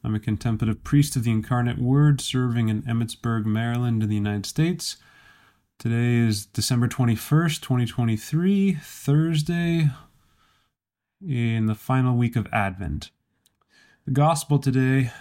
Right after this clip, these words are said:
for December twenty-first comes from the Gospel of Luke, and it recounts the visitation. Mary set out in those days and traveled to the hill country in haste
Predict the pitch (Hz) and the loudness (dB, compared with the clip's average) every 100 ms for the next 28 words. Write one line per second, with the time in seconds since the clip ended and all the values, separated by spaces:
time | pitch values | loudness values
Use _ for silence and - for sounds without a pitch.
0 | - - 117 110 104 - 107 - 110 104 | -20 -10 -6 -6 -6 -4 -4 -2 -2 -2
1 | 117 - 120 113 - 117 110 104 101 - | -4 -4 -4 -4 -2 -2 0 0 -4 -4
2 | 104 104 - 104 98 110 156 156 151 - | -2 -2 -4 -6 -2 2 6 6 4 -2
3 | - - _ _ _ _ _ _ - 95 | -18 -20 _ _ _ _ _ _ -10 -6
4 | 98 107 117 107 113 101 101 101 110 107 | -4 -4 -6 -4 -4 -2 -2 -2 -2 -2
5 | - 95 90 _ _ _ _ _ _ _ | -4 -10 -12 _ _ _ _ _ _ _
6 | _ _ - _ _ - _ _ - 170 | _ _ -20 _ _ -20 _ _ 0 2
7 | 226 214 - 160 151 143 143 127 127 127 | 2 2 0 2 4 4 4 4 2 0
8 | 113 123 127 135 127 110 - 131 139 131 | -2 -2 0 0 0 -4 -2 0 0 2
9 | 147 139 127 117 113 135 135 131 131 131 | 0 0 -2 -2 0 0 0 0 0 0
10 | 131 113 101 - - 139 107 - - - | -2 -2 -2 -6 0 0 0 -6 -10 -10
11 | - | -18